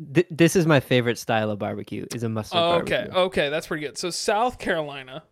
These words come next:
Speaker 2: and it, both barbecue are vinegar based, right?
Speaker 1: Yeah.
Speaker 2: They, they're runny sauces. They're not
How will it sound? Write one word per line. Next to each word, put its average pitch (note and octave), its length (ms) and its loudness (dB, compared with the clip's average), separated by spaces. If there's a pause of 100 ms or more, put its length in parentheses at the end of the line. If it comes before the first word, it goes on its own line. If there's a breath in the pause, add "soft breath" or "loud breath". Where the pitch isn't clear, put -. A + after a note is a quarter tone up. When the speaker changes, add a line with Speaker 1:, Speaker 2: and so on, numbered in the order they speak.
(460)
Speaker 2:
and G3 140 2
it, F3+ 200 -10
both A3+ 360 0
barbecue D#3+ 580 0
are D#3+ 120 0
vinegar D3 340 -4
based, - 420 -14 (240)
right? D3+ 260 0
Speaker 1:
Yeah. B2 260 6
Speaker 2:
They, A2 80 -10 (220 soft breath)
they're F3 140 2
runny F#3+ 400 0
sauces. - 720 -6
They're D3+ 80 -10
not G3 260 -2